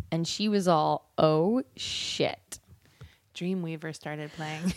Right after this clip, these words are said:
Speaker 2: <laughs>
Speaker 1: Literally, Dreamweaver started playing, and she was, like, in a trance, like, "That guy's hot. I want him now."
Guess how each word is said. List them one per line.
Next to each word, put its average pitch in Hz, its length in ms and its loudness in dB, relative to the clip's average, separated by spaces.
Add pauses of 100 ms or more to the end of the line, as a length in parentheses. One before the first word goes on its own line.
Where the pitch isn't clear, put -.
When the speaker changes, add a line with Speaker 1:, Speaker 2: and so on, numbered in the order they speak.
(120)
Speaker 2:
<laughs> - 160 -18
Speaker 1:
Literally, 294 760 6
Dreamweaver 247 600 4
started 233 400 4
playing, 196 720 6
and 208 180 6
she 240 360 4
was, 233 300 2
like, 196 360 4
in 202 120 6
a 202 80 4
trance, 175 460 2
like, 170 160 0
"That 175 240 6
guy's 160 300 2
hot. 180 520 4
I 170 80 4
want 170 280 4
him 170 240 2
now." 165 420 2